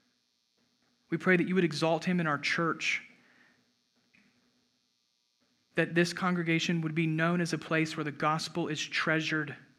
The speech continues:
where Christ is cherished, where sinners are changed by grace, and where the good news goes, Father, out of these walls to the very ends of the earth. Please exalt Christ here.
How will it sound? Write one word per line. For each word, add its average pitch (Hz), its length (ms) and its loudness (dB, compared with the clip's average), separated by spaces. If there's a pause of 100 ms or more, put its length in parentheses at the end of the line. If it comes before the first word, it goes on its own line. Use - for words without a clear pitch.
(480)
where 160 140 -4
Christ 170 480 0
is 160 100 -4
cherished, 156 800 -2 (960)
where 151 120 -2
sinners 180 460 0
are 156 80 0
changed 170 680 -2
by 143 140 -2
grace, 147 720 -2 (840)
and 151 80 -4
where 156 120 2
the 151 80 0
good 160 220 0
news 165 300 0
goes, 156 340 0
Father, 139 440 -2
out 156 300 0
of 151 100 -8
these 147 240 -4
walls 156 380 0
to 156 80 -8
the 147 100 -6
very 151 320 -2
ends 156 220 -4
of 143 80 -4
the 135 160 -4
earth. 139 360 -6
Please 180 380 -2
exalt 151 500 -2
Christ 143 460 -4
here. 139 400 -6